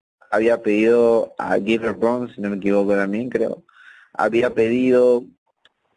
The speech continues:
a uno más en ligeros, no recuerdo el nombre,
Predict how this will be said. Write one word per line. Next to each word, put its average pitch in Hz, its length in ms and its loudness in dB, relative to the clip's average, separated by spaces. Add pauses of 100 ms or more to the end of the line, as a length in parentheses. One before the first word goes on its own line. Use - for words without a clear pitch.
(320)
a 98 680 -2
uno 131 260 -2
más 127 200 -2 (100)
en 123 100 -12
ligeros, 98 540 -2
no 113 80 -4
recuerdo 120 560 -2
el 110 140 -8
nombre, 98 500 -10